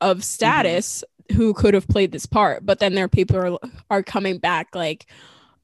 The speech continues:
Speaker 1: "Okay, so then gay people can't play straight parts. What about, um, oh my goodness, I'm blanking on his name now. Um, Neil Patrick Harris from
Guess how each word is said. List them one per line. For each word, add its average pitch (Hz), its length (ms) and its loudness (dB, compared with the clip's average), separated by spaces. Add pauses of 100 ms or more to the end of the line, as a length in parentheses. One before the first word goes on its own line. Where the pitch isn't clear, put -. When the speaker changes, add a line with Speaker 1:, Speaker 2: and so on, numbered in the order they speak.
Speaker 1:
"Okay, 220 360 4
so 208 220 4
then 190 400 0 (300)
gay 196 280 4
people 196 420 0
can't - 360 -6
play 143 220 -6
straight - 460 -2
parts. 220 540 0
What 196 260 -2
about, 165 500 -6
um, 160 360 -8 (440)
oh 196 100 -2
my 185 140 -4
goodness, 180 280 -8
I'm 190 140 -8
blanking 190 340 -8
on 170 80 -8
his 160 140 -8
name 156 200 -10
now. 170 200 -8
Um, 180 320 -8
Neil 208 160 0
Patrick 196 360 -6
Harris 190 500 -6
from 190 260 -6